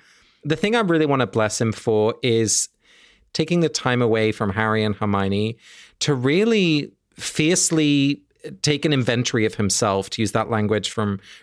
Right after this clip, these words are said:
recovery communities, wh-, in which you see the fullness of your own failures, not to beat himself up, not to make himself feel bad, but because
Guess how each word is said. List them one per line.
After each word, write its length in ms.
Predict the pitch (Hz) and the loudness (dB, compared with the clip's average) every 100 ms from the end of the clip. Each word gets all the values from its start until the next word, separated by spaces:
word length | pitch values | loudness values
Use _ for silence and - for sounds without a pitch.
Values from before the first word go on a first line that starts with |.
| - | -4
recovery 420 | 120 135 131 123 | -2 0 0 -2
communities, 640 | - 110 104 98 - 104 | 0 0 0 0 -4 -4
wh-, 160 | 139 143 | -4 0
in 100 | 139 | 0
which 200 | 139 - | 0 0
you 80 | 143 | 0
see 360 | - - 175 | 2 2 2
the 120 | 170 | 0
fullness 540 | 151 - 147 147 139 - | -2 -2 0 2 0 -2
of 140 | 127 | -2
your 160 | 120 110 | 0 0
own 140 | 110 | 0
failures, 800 | 104 - 107 113 135 160 185 - - - - - - - | -2 -2 0 2 2 0 -2 -6 -10 -20 -20 -20 -16 -2
not 600 | 160 175 185 - - 143 | 0 0 -4 -16 -14 -4
to 100 | 160 | -4
beat 340 | 120 151 156 | -2 -2 -2
himself 460 | 143 156 - 127 - | 0 0 2 0 0
up, 260 | 151 165 - | -2 -2 0
not 220 | 135 156 | -2 0
to 80 | - | 0
make 260 | 117 117 120 | 0 0 0
himself 520 | 135 - 120 - - | -2 0 0 -2 -16
feel 240 | - 123 101 | -4 -2 0
bad, 480 | 107 107 151 185 190 - - - | 0 0 0 -2 -8 -18 -20 -4
but 220 | 156 160 | -4 -2
because 560 | 156 147 - 170 180 | -4 -4 -2 0 0